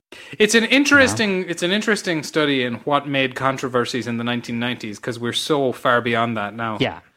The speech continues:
Speaker 1: Um, and I will
Speaker 2: Right,
Speaker 1: say,
Speaker 2: it's
Speaker 1: I,
Speaker 2: like,
Speaker 1: I
Speaker 2: it's like its own little time capsule of the nineties.
Speaker 1: And it's an interesting look at as well how annoying that must have been as a filmmaker. Just to, to make something like this, which, fair enough, contains loads of sex,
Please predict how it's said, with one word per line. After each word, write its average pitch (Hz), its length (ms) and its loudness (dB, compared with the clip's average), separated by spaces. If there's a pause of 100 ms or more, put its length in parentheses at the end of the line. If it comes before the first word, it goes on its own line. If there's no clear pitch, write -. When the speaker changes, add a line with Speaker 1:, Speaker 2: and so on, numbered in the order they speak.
(320)
Speaker 1:
Um, 147 380 2
and 208 160 4
I 233 60 6
will 254 140 6
Speaker 2:
Right, 262 80 2
Speaker 1:
say, 254 100 -2
Speaker 2:
it's 208 240 4
Speaker 1:
I, 196 120 6
Speaker 2:
like, 196 120 2
Speaker 1:
I - 20 0
Speaker 2:
it's - 180 -4
like 127 160 0
its 123 160 -2
own 127 180 2
little 113 340 0
time 123 300 -4
capsule 95 540 -6
of 101 140 -8
the 104 100 -4
nineties. 101 320 -4
Speaker 1:
And 185 80 4
it's 185 160 2
an 190 120 2
interesting 185 720 2
look 147 420 0
at 139 140 0
as 123 120 -4
well 127 260 0
how 139 300 0
annoying 123 760 -4
that 113 180 -4
must 120 300 -6
have 107 120 -12
been 113 220 -6
as 107 160 -10
a 104 40 -10
filmmaker. 107 720 -8 (380)
Just 156 280 -4
to, 160 180 0
to - 160 -2
make 175 240 2
something 156 380 0
like 127 260 0
this, 135 260 -2
which, 175 200 0
fair 226 280 4
enough, 180 300 4 (180)
contains 151 640 -2
loads 160 680 4
of 127 120 -2
sex, - 420 -4